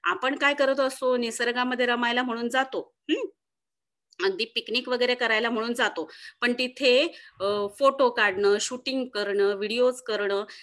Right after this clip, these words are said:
याच्यामध्ये आपण इतके रममान होऊन जातो की अरे आपण काय निसर्ग निहाळला,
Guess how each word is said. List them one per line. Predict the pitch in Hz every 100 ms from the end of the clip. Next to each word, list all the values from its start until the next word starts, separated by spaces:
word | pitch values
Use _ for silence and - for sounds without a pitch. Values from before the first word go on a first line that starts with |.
| -
याच्यामध्ये | 226 233 311 311 294 294
आपण | 294 294
इतके | 247 - 302
रममान | 339 302 285 277
होऊन | 269 240 254
जातो | 254 247 - 185 269 - - -
की |
अरे | 269 294
आपण | 285 294 311
काय | 311 349
निसर्ग | 349 339 339 302 285
निहाळला, | 277 247 240 233 208 185